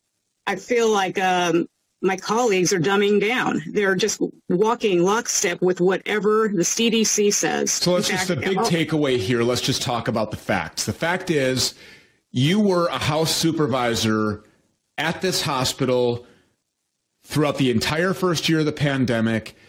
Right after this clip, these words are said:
Speaker 2: You saw no uptick in deaths. People
Speaker 1: Yep.
Speaker 2: weren't dropping over, clutching their chests, stop breathing in the supermarket. We weren't stepping over dead bodies piled up like cordwood in the middle of the streets.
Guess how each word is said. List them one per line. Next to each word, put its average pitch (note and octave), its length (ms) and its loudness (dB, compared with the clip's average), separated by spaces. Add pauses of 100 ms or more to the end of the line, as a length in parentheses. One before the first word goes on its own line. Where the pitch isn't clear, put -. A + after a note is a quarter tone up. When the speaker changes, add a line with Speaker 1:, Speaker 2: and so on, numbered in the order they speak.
(220)
Speaker 2:
You C3 140 2
saw C3+ 280 0
no C3 440 4
uptick D#3+ 560 -2
in C#3 260 0
deaths. A2+ 560 -2 (340)
People D#3+ 260 0
Speaker 1:
Yep. D#3+ 80 0
Speaker 2:
weren't D#3 220 0
dropping D3+ 480 0
over, C#3+ 300 2
clutching D3+ 460 0
their D3 120 2
chests, C#3 460 -2
stop D3 360 -2
breathing C#3 460 2
in C3 220 2
the C3 140 0
supermarket. C3 1000 0
We B2 100 2
weren't B2 240 0
stepping C3+ 400 -2
over B2+ 220 0
dead A#2+ 380 -2
bodies A#2 400 0
piled B2+ 320 -2
up A2+ 100 -2
like A#2+ 180 -4
cordwood B2+ 540 2
in A#2 80 2
the A2 60 4
middle A2+ 220 2
of A2 80 0
the A2+ 60 0
streets. D3+ 720 -2